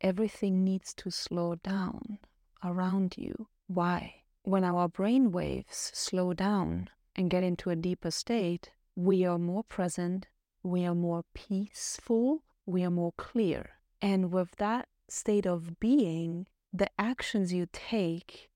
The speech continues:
are gonna be, in a sense, your shortcuts, taking you straight through the forest to your destination.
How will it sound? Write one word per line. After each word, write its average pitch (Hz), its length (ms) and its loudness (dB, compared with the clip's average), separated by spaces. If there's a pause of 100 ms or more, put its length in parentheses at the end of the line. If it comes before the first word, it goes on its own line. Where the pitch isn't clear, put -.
(140)
are 190 120 4
gonna 202 300 4
be, 190 460 0 (340)
in 202 120 2
a 190 60 2
sense, 180 420 -2
your 165 140 -6
shortcuts, - 1040 -4 (180)
taking 214 360 4
you 180 120 2
straight - 520 -2
through 214 360 0
the 185 80 -2
forest - 760 -2 (120)
to 202 140 0
your 185 160 2
destination. 175 920 -4